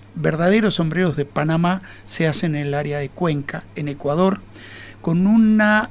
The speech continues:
fibra vegetal que se llama paja toquilla, toquilla con ella,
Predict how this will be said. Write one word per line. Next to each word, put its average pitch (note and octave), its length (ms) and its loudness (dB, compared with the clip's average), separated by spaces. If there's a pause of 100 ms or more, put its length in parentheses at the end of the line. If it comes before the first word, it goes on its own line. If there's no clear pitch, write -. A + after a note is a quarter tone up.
(140)
fibra G3+ 400 2
vegetal E3+ 480 0
que - 100 -10
se C#3 140 -8
llama E3 260 -2
paja F3 460 -2
toquilla, D3 800 -4 (360)
toquilla C#3+ 720 0
con C#3 220 -6
ella, D3 340 -2